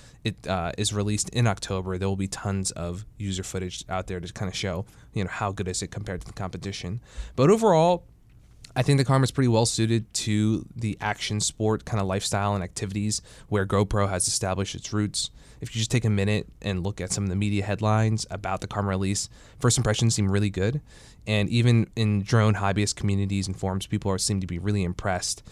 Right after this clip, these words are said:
And so these new products are due, uh, officially in October. You know, it's perfect timing for the holiday season. That's usually the company's biggest selling period.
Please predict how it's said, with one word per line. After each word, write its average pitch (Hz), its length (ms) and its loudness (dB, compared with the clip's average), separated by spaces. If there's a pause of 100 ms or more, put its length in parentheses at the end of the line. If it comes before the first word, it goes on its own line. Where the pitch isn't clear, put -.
(440)
And 107 220 2
so 110 280 4
these 117 220 2
new 175 100 6
products 170 320 4
are 131 60 6
due, 123 560 6
uh, 107 160 2
officially 123 520 2
in 131 240 2
October. 107 760 2
You 107 100 0
know, 101 80 0
it's 98 80 -4
perfect 147 380 2
timing 110 320 0
for 107 100 -4
the 98 60 0
holiday 101 260 2
season. 98 540 -2 (180)
That's 120 180 2
usually 135 300 4
the 110 60 0
company's 110 360 2
biggest 113 300 2
selling 104 240 4
period. 92 360 -4